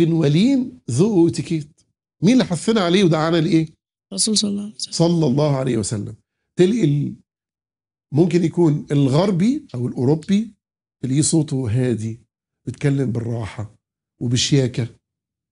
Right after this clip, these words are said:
Speaker 1: وبيتكلم بخفض جناح. لكن ممكن يكون مسلم وصوته عالي وبيزعق وبيخبط وبيرزع، ما عندوش ذوق واتيكيت.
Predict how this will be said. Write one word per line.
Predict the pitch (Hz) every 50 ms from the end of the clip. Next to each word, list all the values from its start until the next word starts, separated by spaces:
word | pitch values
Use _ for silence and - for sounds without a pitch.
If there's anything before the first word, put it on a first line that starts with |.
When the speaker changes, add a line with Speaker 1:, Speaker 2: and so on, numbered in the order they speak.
| _ _ _ _ _ _ _ -
Speaker 1:
وبيتكلم | 143 143 151 170 175 160 147 143 - 165 165 160 160 135
بخفض | 127 117 - 156 143 135 127
جناح. | 127 117 127 120 139 143 147 120 - - - _ _ _ _ _ _ _ _ _ _ _ _ _ _ _ _ _ _ _ _ _ _ _ _ _ _ _ _ _ _ _ _ _ _ _ - _ _ _ _ _ _ _ _ -
لكن | 139 143 175 165
ممكن | 175 220 247 208 220 208
يكون | 208 160 185 202 214 202 170 - - - _ _ _ _ -
مسلم | 151 220 240 240 - 247 254 262 254 254 247 247 - _ _ _ _ _ _ _ _ _ _ _ _ _ _ _ -
وصوته | 127 120 214 208 214 190
عالي | 180 202 208 208 202 190 175 165 - - _ _ _ _ _ _ -
وبيزعق | 135 151 151 127 196 208 196 185 190 190 - - - _ _ _ -
وبيخبط | 135 147 160 - 196 202 196 185 170 196 - -
وبيرزع، | 165 151 165 170 202 196 165 185 208 208 202 202 - _ _ _ _ _ _ _ _ _ _ -
ما | 135 135
عندوش | 143 151 156 175 170
ذوق | 131 151 175 180 156
واتيكيت. | 131 101 - - - 113 107 - - _